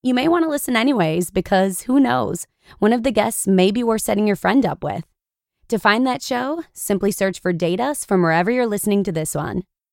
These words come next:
P S, we're looking for single people to interview for our future seasons, and you can get more info about that right at date us podcast dot com.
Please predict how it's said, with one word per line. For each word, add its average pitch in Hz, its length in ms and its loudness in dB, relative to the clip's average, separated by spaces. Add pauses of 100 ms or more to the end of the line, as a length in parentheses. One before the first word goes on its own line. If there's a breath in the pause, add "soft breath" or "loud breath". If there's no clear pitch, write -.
(240)
P 233 220 2
S, - 520 -4
we're 233 200 4
looking 240 280 -2
for 285 120 -8
single 226 340 0
people 202 260 -4
to 196 100 2
interview 185 380 2
for 175 140 0
our 165 100 0
future 285 360 2
seasons, 170 720 -2 (280 soft breath)
and 208 120 2
you 208 80 0
can 220 160 0
get 196 160 2
more 196 320 4
info 208 260 2
about 247 300 2
that 269 360 0
right 190 220 4
at - 260 -2
date 196 240 2
us 262 160 0
podcast 170 640 0
dot 160 240 0
com. 156 420 -6